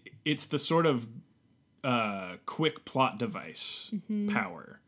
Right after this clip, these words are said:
Speaker 2: But can't grant wishes because the genie's cursed by something.
Speaker 1: No.
Speaker 2: I don't know.
Speaker 1: Can't grant wishes, but is able to make big events. They, they have, they
Speaker 2: Ooh,
Speaker 1: have, like,
Speaker 2: yeah.
Speaker 1: thousands of years of knowledge of,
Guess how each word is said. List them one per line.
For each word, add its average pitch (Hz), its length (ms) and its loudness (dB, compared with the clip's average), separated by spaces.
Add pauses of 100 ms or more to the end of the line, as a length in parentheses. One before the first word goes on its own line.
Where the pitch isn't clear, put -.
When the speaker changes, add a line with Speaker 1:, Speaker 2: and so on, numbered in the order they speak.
Speaker 2:
But 220 140 -4
can't 254 260 -4
grant 254 240 -4
wishes - 520 -6
because 208 360 0
the 220 80 0
genie's 262 440 2
cursed 170 380 -4
by 151 140 -6
something. 151 380 -6
Speaker 1:
No. 123 100 2
Speaker 2:
I 226 100 0
don't 196 140 -4
know. 185 220 -6 (140)
Speaker 1:
Can't 156 300 2
grant 165 260 0
wishes, 123 560 4
but 127 260 4
is 127 120 6
able 143 280 6
to 117 720 4 (520)
make 147 360 4
big 160 180 6
events. 131 840 0 (140)
They, 139 280 2
they 131 160 2
have, 151 400 4
they 139 80 6
Speaker 2:
Ooh, 139 40 4
Speaker 1:
have, 143 220 2
like, 131 320 4
Speaker 2:
yeah. 165 220 -6 (240)
Speaker 1:
thousands 165 500 2
of 123 120 4
years 127 280 8
of 101 120 -2
knowledge 101 600 -2
of, 98 560 -10